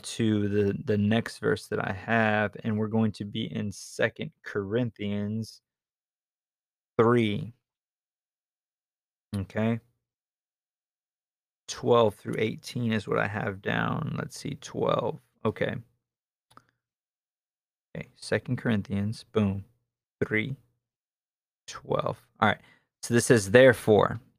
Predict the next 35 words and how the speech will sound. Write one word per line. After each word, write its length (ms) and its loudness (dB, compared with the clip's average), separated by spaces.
okay, 260 8
we're 160 6
talking 300 6
about, 240 8
let's 140 6
see, 100 4
the, 120 6
the 120 4
beginning 260 4
of 60 6
this 100 2
chapter 300 2
says, 180 2
"The 80 4
greater 400 6
glory 460 4
of 160 0
the 100 6
new 240 6
covenant." 480 0
So 80 -4
this 120 -2
is 100 -2
explaining, 680 4
um, 120 4
the 80 4
covenant 460 4
of, 400 4
of, 420 0
of 200 -4
Jesus, 480 0
right, 180 2
of 200 -6
grace, 500 4
right? 280 4